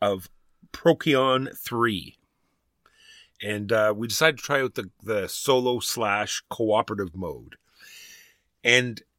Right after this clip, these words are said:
it's a lot like, uh, this is designed by David Turczi and published by P S C Games, and it's much like I've been talking to you about the Catacombs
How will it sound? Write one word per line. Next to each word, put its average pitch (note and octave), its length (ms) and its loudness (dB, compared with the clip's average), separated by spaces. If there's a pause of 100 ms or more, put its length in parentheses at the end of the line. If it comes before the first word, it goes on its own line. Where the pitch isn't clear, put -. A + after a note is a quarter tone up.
(160)
it's A2+ 140 -2
a A#2 40 2
lot A#2 240 8
like, A2+ 160 2
uh, A#2+ 100 4
this B2 220 0
is A2+ 60 -4
designed G#2 400 2
by G2 140 4
David F2 320 -6
Turczi D#3 580 0
and F#2+ 100 -2
published G2 280 -8
by F2+ 160 0
P G#2 280 -6
S F#2 140 -2
C F#2 180 -2
Games, B2 540 0
and G#2+ 100 -6
it's F#2 120 -10
much B2+ 180 -4
like G#2+ 120 0
I've G2+ 100 0
been F#2+ 120 -8
talking G#2+ 280 -4
to G2+ 80 -6
you G2 120 -2
about F#2 300 -2 (140)
the F#2 320 -4
Catacombs F2+ 920 -2